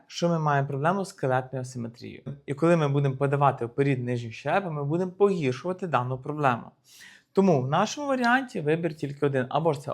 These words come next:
ортохірургічне лікування, або ж це компенсоване лікування, коли ми безпосередньо для того, щоб покращити ситуацію пацієнтів, суглобову голівку опускаємо злегка вниз, це називається вертикалізація. І за рахунок цього ми проведемо декомпресію і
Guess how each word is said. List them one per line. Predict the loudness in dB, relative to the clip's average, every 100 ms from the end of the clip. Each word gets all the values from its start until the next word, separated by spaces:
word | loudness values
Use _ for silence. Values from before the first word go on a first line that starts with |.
| 2
ортохірургічне | 4 4 -2 -4 -6 -2 -4
лікування, | -4 -2 -2 -2 -4
або | -4 0 0
ж | 0
це | -4
компенсоване | -2 -2 -2 -4 -2 0 0 -2
лікування, | -4 -4 -2 0 0 -6 -10 _ _ -2
коли | 2 2
ми | 2
безпосередньо | 2 0 0 -4 0 2 4 4 0 -2 -6 _ _ _ -2
для | 2
того, | 2
щоб | 2 4 2 0 _ _ _ -4
покращити | -2 4 6 6 2 -4 -4 -6 -6
ситуацію | -8 -2 0 0 0 -6
пацієнтів, | -6 -4 -2 -2 -4
суглобову | -4 -2 0 2 2 2
голівку | 2 0 0 0
опускаємо | 0 -2 -8 -6 -8 -4 -4 -2 -2
злегка | -4 -2 -2
вниз, | 0 0 -2
це | -4
називається | -2 -2 -2
вертикалізація. | -6 -6 -4 -4 -2 0 0 0 -6 -8 -10 _ -20 -20 -20 -20 -12
І | -2
за | 4 6
рахунок | 4 0 -2 2
цього | 4 4
ми | 4 0
проведемо | 0 0 2 2 2
декомпресію | 2 2 2 -2 0 0 0 -4 -4
і | -4 -2 -4 -4